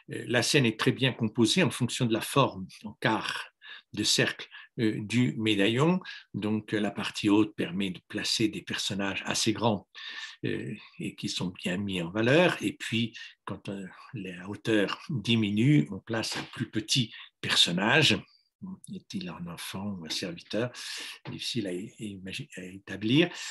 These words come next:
euh, qui, euh, participe donc à la scène, euh, de commerce. Dans le deuxième, euh, médaillon, euh,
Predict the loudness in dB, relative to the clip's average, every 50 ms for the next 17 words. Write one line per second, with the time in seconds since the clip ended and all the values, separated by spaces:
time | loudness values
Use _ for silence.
0 | -12 -6 -4 -4 -4 -2 -2 2 4 6 8 8 8 6 4 2 2 0 -4 -4
1 | _ -2 -2 -2 -2 -2 -2 -2 2 4 4 2 2 -2 -4 0 2 4 4 4
2 | 2 0 -4 -6 -6 -4 -2 -2 -2 -4 -6 _ -16 -10 -6 -4 -4 -4 -4 -6
3 | -2 2 2 4 4 4 4 4 2 0 -4 -6 -12 -20 -20 _ _ -6 -6 -6
4 | -6 -6 -4 0 2 2 2 2 -2 -6 2 4 4 4 4 0 -4 -6 -4 -4
5 | -2 -2 -4 -6 -10 _ _ _ _ _ _ _ _ _ _ _ -20 -20 -20 -16
6 | -14 -10 -6 0 2 4 6 6 8 8 8 8 8 8 6 6 6 4 2 0
7 | -4 -8 _ _ _ _ _ _ _ -20 -20 -20 -20 -20 -20 -18 -20 -20 -20 -20
8 | _ -6 -4 -4 -4 -2 -2 -2 0 2 4 4 4 6 6 6 6 6 4 2
9 | _ -20 -20 -20 _ _ -8 -8 -6 -6 -8 -8 -10